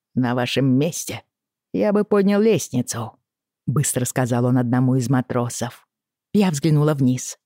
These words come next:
на палубу Питта, где кучка людей, отталкивая друг друга, рвалась к поручням. Кругом махали руками и вопили. Корабельные матросы и бывшие завербованные наперебой что-то выкрикивали. Но капитан Хикман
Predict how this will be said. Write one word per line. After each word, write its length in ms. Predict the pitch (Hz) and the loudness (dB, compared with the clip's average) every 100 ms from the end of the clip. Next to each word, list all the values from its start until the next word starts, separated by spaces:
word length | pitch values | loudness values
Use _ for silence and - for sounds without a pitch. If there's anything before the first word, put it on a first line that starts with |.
| - | -2
на 140 | 151 | -2
палубу 400 | - 131 139 143 | 0 2 2 2
Питта, 640 | 151 - 123 - - 127 - _ _ | 2 0 -2 -4 -8 -10 -10 _ _
где 200 | 160 123 | 0 0
кучка 360 | 123 135 - 151 | 0 0 0 2
людей, 320 | 139 131 135 | 2 4 2
отталкивая 640 | 139 - 135 131 143 131 127 | 0 0 0 0 2 2 2
друг 280 | 127 117 | 2 0
друга, 440 | 113 135 170 165 165 _ _ | 0 0 0 -4 -8 _ _
рвалась 520 | 208 226 220 170 160 - | -2 0 2 2 -2 -6
к 100 | - | -6
поручням. 840 | - 123 120 123 - 131 127 120 _ _ _ - | 0 0 0 -2 -4 -2 -4 -6 _ _ _ -2
Кругом 340 | 156 135 135 | 0 4 4
махали 400 | 131 127 127 127 | 4 2 2 4
руками 600 | 127 120 - 156 180 165 - _ | 4 2 0 0 0 -4 -8 _
и 100 | 240 | 2
вопили. 640 | 247 240 _ 131 127 120 131 _ _ | 2 2 _ 0 0 -2 -6 _ _
Корабельные 500 | - 143 131 131 131 | 0 2 4 4 4
матросы 540 | 135 131 127 135 - 135 | 4 2 2 0 2 2
и 20 | |
бывшие 440 | 123 135 - 131 | 2 0 2 2
завербованные 1000 | 131 127 131 123 139 165 170 170 160 160 - - - | 4 4 4 4 4 4 4 2 2 0 -4 -4 0
наперебой 520 | 240 240 226 180 185 | 2 4 4 4 2
что-то 360 | - 151 - | 2 -2 2
выкрикивали. 1000 | 143 143 135 117 110 - 120 113 117 117 _ _ _ - | 0 0 0 -2 -2 -4 -2 -2 -4 -6 _ _ _ -2
Но 160 | 196 247 | 0 2
капитан 460 | 220 220 190 196 | 2 2 4 2
Хикман 580 | 185 - 175 - 165 165 | 2 -2 -2 0 0 0